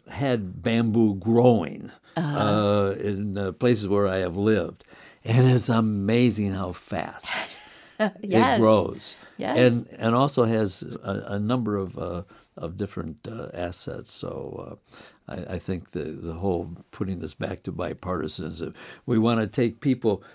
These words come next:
Speaker 1: and have them grow very fast to be,
Speaker 2: Nice.
Speaker 1: uh, uh, curious and, uh,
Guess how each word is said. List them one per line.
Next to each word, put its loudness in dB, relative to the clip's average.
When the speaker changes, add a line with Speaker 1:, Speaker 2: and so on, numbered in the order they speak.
Speaker 1:
and -6
have -4
them -4
grow 8
very 2
fast -2
to 0
be, 8
Speaker 2:
Nice. 4
Speaker 1:
uh, 6
uh, -8
curious 0
and, -6
uh, -6